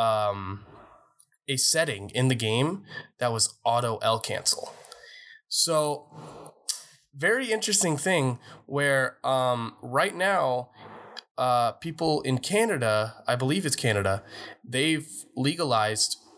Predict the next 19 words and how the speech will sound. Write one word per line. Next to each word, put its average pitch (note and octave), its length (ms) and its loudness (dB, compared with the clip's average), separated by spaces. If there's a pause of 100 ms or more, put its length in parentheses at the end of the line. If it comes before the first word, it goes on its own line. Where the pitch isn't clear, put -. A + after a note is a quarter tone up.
using B2 420 4
auto G#2+ 260 2
L E3+ 200 2
cancel. - 600 0
And A2+ 100 2
their A2+ 100 0
reasoning C3 540 2
is C3 160 0
because A#2+ 640 2 (460)
it's - 500 0 (280)
a, C3 540 2 (880)
it's C#3+ 180 0
a C3+ 60 -2
thing A3 480 0 (360)
that C#3 440 2 (120)
among D3 340 2
top - 360 0
tier F#3+ 240 -2
players, D#3 800 0